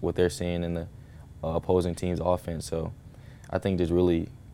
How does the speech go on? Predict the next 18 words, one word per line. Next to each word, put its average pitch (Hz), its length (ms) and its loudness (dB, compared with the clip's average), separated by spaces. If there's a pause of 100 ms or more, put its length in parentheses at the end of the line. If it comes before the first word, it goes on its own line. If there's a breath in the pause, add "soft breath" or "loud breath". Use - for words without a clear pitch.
(340)
learning 95 260 2
what 90 120 2
the, - 280 -2
the 87 80 4
way 92 120 8
the 80 80 2
coaches 98 360 2
think 101 280 -2 (180)
and 85 100 -6
what, 85 240 0
the 85 100 2
way 87 140 6
they 87 80 6
want 87 180 0
us 85 80 -6
to - 80 -2
be, 87 120 2
what, 87 160 2